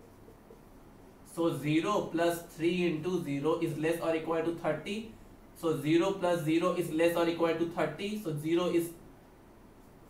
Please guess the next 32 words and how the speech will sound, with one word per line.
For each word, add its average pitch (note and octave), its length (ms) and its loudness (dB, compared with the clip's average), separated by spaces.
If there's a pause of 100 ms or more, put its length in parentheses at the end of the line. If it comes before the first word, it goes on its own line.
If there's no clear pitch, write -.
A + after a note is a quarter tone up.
(460)
less D3+ 240 0
than E3+ 80 -2
or E3+ 120 4
equal D#3 260 2
to, F3 160 -4
or D#3+ 200 -2
zero E3 260 4
is D3 160 0
less D#3 200 2
than D#3 240 0
thirty. C3+ 420 -4
So D3 140 -4
this E3 180 2
is F#3 100 -4
also F3 260 4
satisfies. C#3+ 560 -2 (100)
Okay. C#3 300 -8 (640)
So G3 120 -6
origin G3+ 400 4
is A#3 160 2
lying F3+ 400 4 (140)
to F#3 60 2
the F#3 140 6
lower G3 320 6
half F#3+ 280 6
region, F3 440 0
to F3+ 120 2
this F#3 200 0
line G3 180 6
also. G3 440 0 (340)
So - 140 -6
again, G#3 520 4